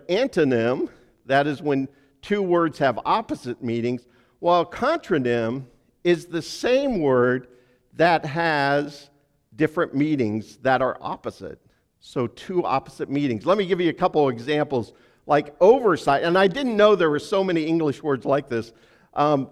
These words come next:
for example, oversight, if you say, um, that I'm going to have oversight of a project, it says that I'm gonna be watchful and careful of that project. But it can also mean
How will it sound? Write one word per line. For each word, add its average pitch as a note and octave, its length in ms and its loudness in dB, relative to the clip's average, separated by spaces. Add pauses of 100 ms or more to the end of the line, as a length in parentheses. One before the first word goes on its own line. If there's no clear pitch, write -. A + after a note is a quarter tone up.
for A3+ 160 0
example, G3+ 480 0
oversight, D#3 760 2
if D#3+ 180 -4
you E3+ 100 -4
say, F3+ 640 0 (360)
um, C3+ 480 0 (480)
that C#3+ 160 4
I'm D#3+ 160 0
going E3+ 220 -2
to C#3+ 60 2
have C3 220 0
oversight D#3 600 0
of G#2+ 80 -6
a A#2 80 -2
project, F3 840 -2 (440)
it C3+ 220 -4
says D#3+ 300 -2
that C#3+ 120 2
I'm C3+ 140 -2
gonna C#3 180 -2
be B2+ 120 -6
watchful A2+ 580 -2
and A#2+ 100 -6
careful F3+ 360 -8
of G2+ 60 -6
that G2+ 160 -6
project. G#2+ 540 -4 (380)
But D4 300 6
it G#3 160 0
can G3+ 160 -2
also A3 600 0
mean C3+ 460 0